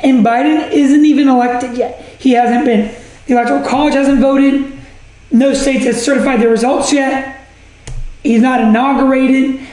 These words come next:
And the pressure is already building on him. And for the people that think that he was going to be the voice of moderation for the Democratic Party,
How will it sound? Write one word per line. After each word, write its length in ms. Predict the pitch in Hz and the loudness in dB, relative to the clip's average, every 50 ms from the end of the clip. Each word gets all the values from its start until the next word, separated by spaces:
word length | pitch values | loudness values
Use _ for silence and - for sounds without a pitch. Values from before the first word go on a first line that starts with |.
| - - - | -20 -8 -4
And 480 | 262 262 247 240 - - - - - - - | 0 0 0 0 -2 -4 -8 -14 -18 -8 -2
the 300 | 208 233 262 247 262 254 | 0 2 2 2 0 0
pressure 440 | - - 269 277 277 - - 302 294 | -2 -2 -2 -2 -2 -2 -2 0 0
is 100 | 269 - | 0 -2
already 560 | 302 - 339 269 240 240 247 - 240 226 208 | -2 -2 0 0 2 0 0 0 2 2 2
building 340 | 196 226 226 277 294 262 - | 2 2 0 0 -2 -4 -6
on 140 | - 247 233 | -8 -10 -12
him. 260 | - 233 240 247 226 - - - - - - - - - - - - - - | -12 -14 -14 -16 -18 -20 -20 -20 -20 -20 -20 -20 -20 -20 -20 -20 -20 -8 -4
And 180 | - 285 - - | -2 -2 0 0
for 120 | 285 285 | 0 0
the 60 | 254 | 2
people 220 | 208 277 320 339 320 | 2 2 2 2 0
that 80 | 302 | 0
think 160 | 294 285 269 240 | 0 0 0 2
that 100 | 269 208 | 2 2
he 120 | 202 269 | 2 2
was 120 | 277 254 | 4 4
going 180 | 214 262 269 262 | 2 2 2 2
to 60 | 240 | 2
be 100 | 220 262 | 2 2
the 100 | 240 233 | 2 0
voice 420 | 208 196 220 233 240 254 233 254 277 | 2 2 2 2 2 2 0 0 0
of 80 | 247 | 2
moderation 720 | 226 233 233 226 220 220 214 220 214 - 285 285 269 262 - - - - - - - | 2 2 2 2 0 0 0 0 -2 -2 -2 -2 -2 -2 -4 -14 -20 -20 -20 -20 -10
for 100 | - - | -4 -2
the 100 | 262 254 | 0 2
Democratic 520 | 202 247 233 240 233 254 247 240 240 240 | 2 2 0 0 -2 -2 -2 -2 -2 -2
Party, 480 | 214 214 233 233 240 269 294 277 277 - | -2 -2 0 0 0 0 -2 -2 -4 -10